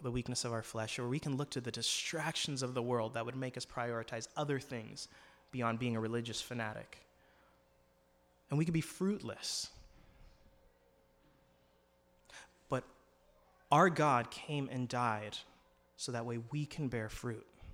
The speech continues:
All we have to do is to take his word by the hand and walk beside it and see what powerful things he does, to experience the miraculous work of Jesus' ministry made real in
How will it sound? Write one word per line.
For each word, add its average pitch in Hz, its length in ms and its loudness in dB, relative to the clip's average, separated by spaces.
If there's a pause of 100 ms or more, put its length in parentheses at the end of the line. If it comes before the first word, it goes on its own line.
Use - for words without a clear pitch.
(1160)
All 143 140 -2
we 151 100 0
have 135 120 -4
to - 80 -8
do 135 160 -4
is - 180 -4
to 127 120 -10
take - 360 -10 (600)
his 143 220 -8
word 120 300 0
by 110 160 -2
the 117 100 -4
hand 113 280 -4
and 120 120 -2
walk 131 220 -2
beside 131 400 -2
it 95 120 -12 (1300)
and 143 120 -4
see 165 260 0
what 143 220 -2
powerful 151 460 0
things 139 280 -4
he 127 120 -6
does, 123 580 -4
to 139 120 -2
experience 165 680 0
the - 100 -8
miraculous 131 640 -2
work 123 340 -6
of 113 120 -10
Jesus' 120 480 -4
ministry 123 560 -4 (260)
made 139 180 0
real 131 380 2
in 123 180 -2